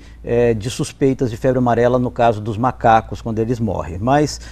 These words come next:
ah, nós estamos atentos, até porque temos essas notícias de morte de alguns locais já do Espírito Santo, recente, de macacos,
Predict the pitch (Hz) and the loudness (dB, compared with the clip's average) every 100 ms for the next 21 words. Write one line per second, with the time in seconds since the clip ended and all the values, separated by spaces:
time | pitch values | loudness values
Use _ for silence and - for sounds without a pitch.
0 | - - 123 131 147 151 143 120 - - | -8 0 2 2 0 0 -2 0 0 0
1 | 147 147 165 160 147 - 139 156 131 139 | 0 2 0 -2 -2 -2 -4 -4 -4 -6
2 | - - 135 127 117 104 104 110 - 110 | -4 -2 0 0 -2 -2 -4 -6 -8 -8
3 | 113 107 104 107 104 98 120 110 110 196 | -6 -4 -2 -2 -2 -6 -4 -4 -4 -4
4 | 170 151 - 113 113 110 101 104 - 117 | 0 0 2 2 2 0 -2 -6 -10 -10
5 | - - 127 135 131 110 120 - 127 131 | -12 -6 -2 -2 -4 -4 -4 -2 -2 -4
6 | 101 98 101 117 - 117 139 - - | -6 -6 -4 -4 0 2 2 -2 -18